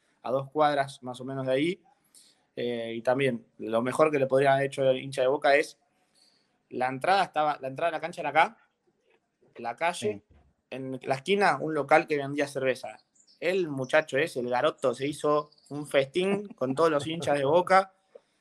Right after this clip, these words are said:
Speaker 1: eh, que también se portaron bien. Viste que la policía de Brasil siempre es, es complicada, es jodida. Eh, gracias a Dios no pasó nada, solamente esos, eh, casi doce, trece micros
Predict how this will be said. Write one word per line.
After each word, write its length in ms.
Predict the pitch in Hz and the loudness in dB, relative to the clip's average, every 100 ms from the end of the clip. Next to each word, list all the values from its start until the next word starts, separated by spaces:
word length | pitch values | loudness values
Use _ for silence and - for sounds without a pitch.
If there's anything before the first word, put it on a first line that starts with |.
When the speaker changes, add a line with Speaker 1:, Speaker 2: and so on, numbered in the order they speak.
| _ - | _ -8
Speaker 1:
eh, 360 | 123 120 120 | -4 -4 -6
que 80 | 117 | -4
también 220 | 123 143 | -4 -2
se 100 | 131 | -6
portaron 380 | 120 127 151 147 | -6 -4 -4 -2
bien. 260 | 156 175 160 | 0 0 0
Viste 220 | 160 131 | -6 -4
que 80 | 135 | -2
la 140 | 127 | 0
policía 360 | 131 131 131 151 | -2 -4 -2 -2
de 80 | 135 | 0
Brasil 320 | 127 143 156 | -2 -4 -10
siempre 360 | - 151 135 | -12 -8 -8
es, 60 | 135 135 | -8 -12
es 140 | 135 | -12
complicada, 580 | 139 127 123 147 147 131 | -12 -12 0 2 4 2
es 80 | 131 | 0
jodida. 640 | 127 143 160 143 127 - _ _ _ - | -2 -2 0 2 2 0 _ _ _ -10
Eh, 160 | 123 123 | -8 -4
gracias 240 | 147 139 | -4 0
a 60 | 135 | 2
Dios 160 | 147 | 2
no 100 | 143 | -2
pasó 240 | 127 123 135 | -4 -2 2
nada, 420 | 151 170 170 165 - _ - | 4 6 4 2 -6 _ -12
solamente 560 | 131 131 147 147 127 | -8 -8 -8 -8 -8
esos, 500 | 131 127 - - - 131 | -6 -8 -10 -20 -20 -12
eh, 600 | 117 110 104 101 104 - | -10 -10 -10 -12 -14 -4
casi 480 | - 135 127 120 113 _ _ _ | -2 -2 -2 -4 -6 _ _ _
doce, 360 | - 139 135 131 | 0 2 2 0
trece 280 | - 135 135 | -2 -2 0
micros 520 | 139 151 160 156 | 0 2 2 2